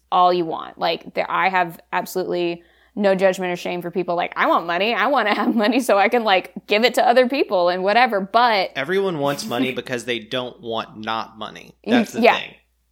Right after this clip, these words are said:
Speaker 2: You're not, you don't, you're not obsessed with money. You're, people are obsessed with not having money. That's what they're obsessed with.
Speaker 1: Yeah, and, and there's, you know, scarcity mindset and how you think about things. But really, what learning about the law of attraction and universal law will teach you is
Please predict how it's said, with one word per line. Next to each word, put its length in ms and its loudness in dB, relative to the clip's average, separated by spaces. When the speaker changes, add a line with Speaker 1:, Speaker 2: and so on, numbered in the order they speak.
Speaker 2:
You're 120 0
not, 240 0
you 80 -4
don't, 100 0
you're 160 -6
not 140 0
obsessed 300 -4
with 100 -12
money. 180 -4
You're, 440 -4
people 280 -6
are 60 0
obsessed 320 -6
with 100 -16
not 380 -2
having 280 -6
money. 320 -14
That's 240 -10
what 100 -16
they're 120 -14
obsessed 280 -14
with. 60 -2
Speaker 1:
Yeah, 220 -2
and, 520 -4
and 240 -6
there's, 420 -4
you 240 -10
know, 100 -10
scarcity 680 -4
mindset 840 -2
and 160 -6
how 140 -6
you 140 0
think 200 -6
about 280 -2
things. 240 -8
But 240 -4
really, 580 0
what 340 -2
learning 380 -2
about 240 0
the 80 -4
law 220 0
of 60 -6
attraction 440 -4
and 140 -4
universal 420 -6
law 160 0
will 120 -6
teach 300 -10
you 240 -2
is 380 -4